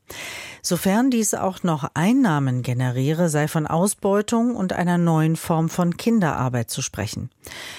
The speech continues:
Zur Begründung sagte der Terre des Hommes-Sprecher, "Manchen Videos sehe man an, dass ihre Herstellung Stunden gedauert habe. Das sei nichts anderes als Arbeit, auch für das Kind."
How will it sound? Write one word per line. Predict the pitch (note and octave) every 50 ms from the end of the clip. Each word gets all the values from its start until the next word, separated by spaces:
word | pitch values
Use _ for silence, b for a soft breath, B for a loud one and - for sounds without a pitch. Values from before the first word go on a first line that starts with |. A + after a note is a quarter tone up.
| B B B B
Zur | - - F3+
Begründung | E3 G3 F3+ G3 G3+ A3+ B3+ C4 C4+ B3+ B3+ B3
sagte | A3 G#3 G#3 G3+ - - F#3
der | - F3+ F3 E3+
Terre | - - F3 E3 F3
des | D#3 E3+ E3 D#3 D3+
Hommes-Sprecher, | E3 E3+ F#3+ G3 - - - F3+ F3 - F#3+ F3 E3 B B B B B B B
"Manchen | - E3 F3+ G#3 A#3 - A#3+ G#3 F3
Videos | G3 G#3 G#3 G3 F3+ D#3+ -
sehe | - F#3 F#3 F3+
man | E3+ E3 D#3 D3+ D3
an, | - B2+ C#3+ D3 D#3 F#3
dass | G#3 A#3+ G#3 -
ihre | A3 G3 F3 F3
Herstellung | E3+ D3 D#3 D3 C#3+ - - E3 D#3 E3 E3+ F3 E3+
Stunden | - - - - G#3+ A#3 C4 - - F3 D#3+
gedauert | D3+ C3+ D3 C3+ B2 B2 B2 - C3
habe. | C3+ C3+ B2+ B2 C3 A#2+ B B B B B B B
Das | - E3 D3+ -
sei | - D#3+ D3 C#3+
nichts | C#3+ C#3+ C3 - -
anderes | - D3 D#3 D#3+ D3+ C#3+ C#3 -
als | - D3 C#3+ - - - -
Arbeit, | F#3 G#3 A3 G3+ D3+ C#3 A#2+ A#2 A#2 -
auch | - C3 C3+ -
für | - D3
das | C3+ C3+ C3 -
Kind." | - - G3+ F3+ D3+ A#2+ - -